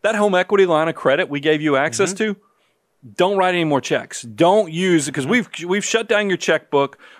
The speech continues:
Speaker 1: We've shut down your debit card access. You are stuck paying what you own.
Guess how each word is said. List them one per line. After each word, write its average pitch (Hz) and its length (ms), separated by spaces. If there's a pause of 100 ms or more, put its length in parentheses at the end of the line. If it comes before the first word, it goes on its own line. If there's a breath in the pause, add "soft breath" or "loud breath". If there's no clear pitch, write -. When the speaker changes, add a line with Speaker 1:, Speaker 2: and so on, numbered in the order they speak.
Speaker 1:
We've 190 160
shut 202 300
down 180 260
your 151 80
debit 127 340
card 123 260
access. 117 520 (380 soft breath)
You 214 480
are 151 120
stuck - 500
paying 175 340
what 156 240
you 156 140
own. 147 220